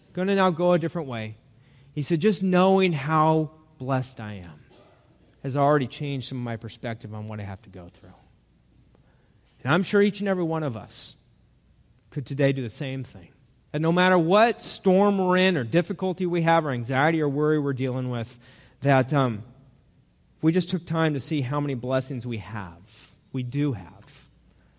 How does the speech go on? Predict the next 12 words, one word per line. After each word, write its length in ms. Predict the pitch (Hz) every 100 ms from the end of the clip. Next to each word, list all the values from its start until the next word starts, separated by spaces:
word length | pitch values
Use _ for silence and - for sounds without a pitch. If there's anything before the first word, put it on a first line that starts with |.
| _
it 80 | -
would 100 | 131
change 280 | 127 139 135
our 80 | 131
perspective. 640 | 127 - - 113 - 98 - _ _ _ _ _ _ _ _ _ _ _ _ _ _ 147
And 80 |
at 80 | 170
the 80 | 165
top 400 | - - 226 233
of 80 | 226
that 220 | 180 170
list, 580 | 139 107 - - -